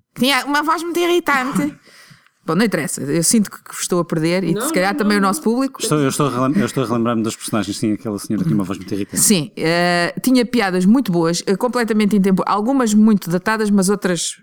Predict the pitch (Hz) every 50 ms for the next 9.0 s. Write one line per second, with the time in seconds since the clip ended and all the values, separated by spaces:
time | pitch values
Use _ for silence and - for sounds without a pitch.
0 | _ _ - 226 240 220 220 208 170 180 190 214 208 190 180 175 156 160 156 175
1 | 170 - - 175 170 160 - 160 - - - - - - 247 208 214 170 - -
2 | - - _ _ _ _ _ _ - 233 240 233 226 220 233 220 208 - - 196
3 | 240 247 226 208 196 226 214 208 208 202 180 165 156 147 143 151 160 - - -
4 | - - 147 - - 185 185 180 - - 196 185 170 165 165 147 139 - - 131
5 | 131 127 120 113 127 135 220 240 240 240 233 240 240 233 214 - - - - 214
6 | 214 214 202 202 - 202 190 - - 208 202 190 170 170 170 180 - 247 247 262
7 | 247 - 240 214 190 185 220 196 202 202 190 190 185 185 175 175 175 165 156 147
8 | - - 160 170 190 180 160 160 151 147 147 - - - - 160 165 170 -